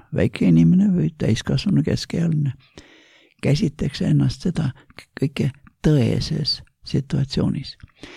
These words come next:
Ja nii kui inimene satub näiteks absurdisituatsiooni, kus ta, talle hakkab paistma, et rahuldavat lahendust pole.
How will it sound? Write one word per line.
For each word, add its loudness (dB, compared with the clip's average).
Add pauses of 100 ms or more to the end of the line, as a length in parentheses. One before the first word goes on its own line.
(240)
Ja -2
nii 6
kui 4
inimene 4
satub 0
näiteks -4
absurdisituatsiooni, -2 (720)
kus -2
ta, 2 (320)
talle 2
hakkab -2
paistma, 2 (340)
et -2
rahuldavat 2
lahendust 2
pole. 2